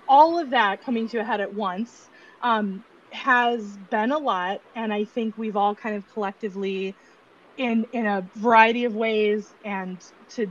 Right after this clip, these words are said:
varying degrees have kind of lived through trauma with it. My biggest thing that kind of weighs on me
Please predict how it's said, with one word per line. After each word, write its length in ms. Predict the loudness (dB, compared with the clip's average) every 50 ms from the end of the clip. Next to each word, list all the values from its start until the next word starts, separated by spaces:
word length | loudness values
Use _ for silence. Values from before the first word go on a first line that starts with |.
| -4 -2
varying 340 | 0 0 2 2 2 0 0
degrees 500 | 0 -2 -2 -2 0 2 2 2 0 0
have 160 | -4 -8 -6
kind 200 | -4 -4 -2 -2 -2
of 120 | -4 -2
lived 260 | 0 -2 -2 -2 -4
through 360 | -10 -6 -2 0 0 0 0 -2 -8 -20 -20 -20
trauma 400 | -12 -4 -2 0 0 2 2 2
with 260 | 2 0 0 -2 -4
it. 220 | -6 -6 -6 -6 -8 -10 -20 -20 -20 _ _ _ _ _ _ -2
My 300 | 2 4 6 6 4 4
biggest 340 | 2 0 -2 -2 -4 -4 -6
thing 300 | -6 -6 -4 -4 -4 -4
that 160 | -4 -6 -6
kind 160 | -8 -8 -8
of 100 | -6 -6
weighs 320 | -6 -6 -6 -6 -6 -6 -6
on 180 | -6 -6 -6
me 320 | -6 -4 -4 -4 -4 -6